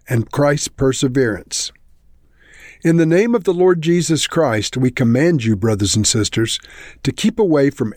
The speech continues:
every believer who is idle and disruptive and does not live according to the teaching you received from us. For you yourselves know how you ought to follow our example. We were not idle when we were with you,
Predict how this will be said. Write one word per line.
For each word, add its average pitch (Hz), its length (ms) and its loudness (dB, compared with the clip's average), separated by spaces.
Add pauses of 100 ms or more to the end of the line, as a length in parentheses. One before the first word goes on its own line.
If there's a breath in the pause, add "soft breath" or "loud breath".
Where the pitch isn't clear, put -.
every 175 240 0
believer 143 480 2
who 131 180 2
is 107 160 -4
idle 160 500 0 (240)
and 135 160 -2
disruptive 135 800 -2 (380 soft breath)
and 127 120 0
does 135 240 2
not 160 300 0
live 156 300 2
according 131 440 -2
to 135 100 0
the 117 120 0
teaching 139 440 0
you 117 180 4
received 170 400 -2
from 113 180 -2
us. - 360 -8 (640 loud breath)
For 139 160 2
you 139 240 2
yourselves 175 760 2
know 139 380 2
how 120 160 0
you 127 220 2
ought 147 180 -2
to 143 80 -6
follow 160 360 0
our 120 260 0
example. 131 600 -2 (640 soft breath)
We 170 160 2
were 175 100 2
not 196 300 2
idle 170 360 2
when 120 200 2
we 131 100 4
were 123 140 4
with 156 280 0
you, 98 240 -8